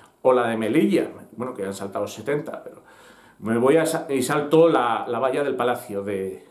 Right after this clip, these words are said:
del rey de Marruecos. Y, y, y me llevo las riquezas. Ocho mil personas saltando al rey, yo creo que ni, ni con, con toda la Guardia Real que tenga allí, les para.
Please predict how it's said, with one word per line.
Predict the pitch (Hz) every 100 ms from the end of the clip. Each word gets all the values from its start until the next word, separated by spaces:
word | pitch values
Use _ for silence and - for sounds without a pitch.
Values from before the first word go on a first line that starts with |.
| -
del | - 107
rey | 117
de | 120
Marruecos. | 110 110 110 92 - _ _ _ _ _ _ _ _ _ _ _ _ _ _ _ _ _ _
Y, | -
y, | - 131 - 127 -
y | 110
me | 110
llevo | 117 127
las | 117 104
riquezas. | 131 117 101 - _ _ _ _
Ocho | 135 131 143
mil | 135 185
personas | 196 190 - 127 113 107 - _ _ _
saltando | - 120 120 170 170
al | 160 151
rey, | 175 190
yo | 156
creo | 160
que | 156
ni, | 143 143 127 127 - - _ _
ni | 135 151
con, | 151 151 175 - - 104 113
con | 156
toda | 185
la | 185
Guardia | 185 180 170
Real | 175 160
que | 156
tenga | 170 160
allí, | 143 175 233 247 - - -
les | 135 127
para. | - 120 95 - -